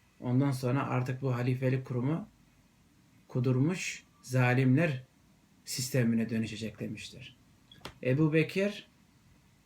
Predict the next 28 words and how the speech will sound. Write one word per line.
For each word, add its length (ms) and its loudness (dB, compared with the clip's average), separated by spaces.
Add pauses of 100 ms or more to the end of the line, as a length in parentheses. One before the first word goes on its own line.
(680)
Ömer, 320 2
Osman, 500 -2
Ali, 420 0
bunlar 280 2
halifeydi. 840 0 (520)
O 220 0
halife 440 2
demek 300 2
yani 300 0
devlet 340 4
başkanı 400 0
demek 340 -4
yani. 240 -12 (760)
Onlar 340 4
bir 100 0
dini 280 6
lider 340 4
değildi. 300 2
Allah, 340 2
onlar 320 2
Allah 300 2
adına 260 0
kitle 280 0
yönetmediler. 840 0 (760)
Onlar 420 4
devlet 360 6
başkanı 420 4
olarak 400 -6